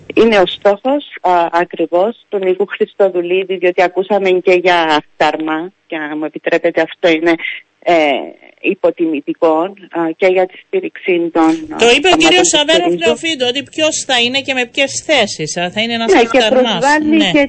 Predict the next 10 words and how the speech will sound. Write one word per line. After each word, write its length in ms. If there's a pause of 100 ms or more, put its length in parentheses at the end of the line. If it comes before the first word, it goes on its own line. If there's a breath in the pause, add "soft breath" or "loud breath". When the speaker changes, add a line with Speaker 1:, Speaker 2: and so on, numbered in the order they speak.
Speaker 1:
την 400
κυβέρνηση 600 (140)
του 100 (800)
Νίκου 260
Αναστασιάδη 840
όταν 240
υπήρχαν 560
άτομα 320
από 180
διάφορους 520